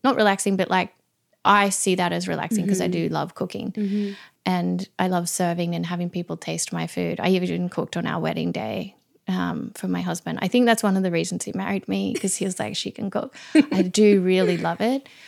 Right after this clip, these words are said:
Speaker 1: but life is so busy and and sometimes I wonder, I'm like, "I could, really could be a lady of leisure. What am I doing?" Right? Like, but I'm, I'm happy that I'm, have that balance of, like, kids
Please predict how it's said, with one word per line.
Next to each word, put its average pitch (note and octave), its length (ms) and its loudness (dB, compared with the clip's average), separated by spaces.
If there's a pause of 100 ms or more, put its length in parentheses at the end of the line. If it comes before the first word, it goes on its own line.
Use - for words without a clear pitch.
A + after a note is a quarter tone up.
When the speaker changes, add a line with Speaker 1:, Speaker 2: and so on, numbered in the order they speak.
(240)
Speaker 1:
but G3+ 160 4
life G3 420 2
is F#3 300 4
so F#3+ 360 4
busy F#3 600 2
and F#3 520 2 (440)
and G3+ 140 4
sometimes G3 480 2
I F#3 80 2
wonder, G3+ 340 4
I'm F#3 140 2
like, F#3 320 -2
"I G3+ 160 -2
could, G3+ 340 -4
really A#3 260 6
could B3 280 2
be G#3 140 6
a F#3+ 80 4
lady F#3 240 4
of F3+ 80 0
leisure. F3+ 340 2
What G#3 160 4
am G#3 100 4
I F#3+ 100 2
doing?" G3 420 4
Right? G3 380 2
Like, F#3+ 400 0 (1000)
but A#3+ 100 10
I'm, A3+ 340 8 (100)
I'm A3 160 6
happy A3 380 4
that G3 180 4
I'm, F3+ 420 2 (280)
have G3+ 280 4
that F#3 180 2
balance F#3+ 440 2
of, F#3 180 -2
like, F3 420 0 (760)
kids F#3 520 2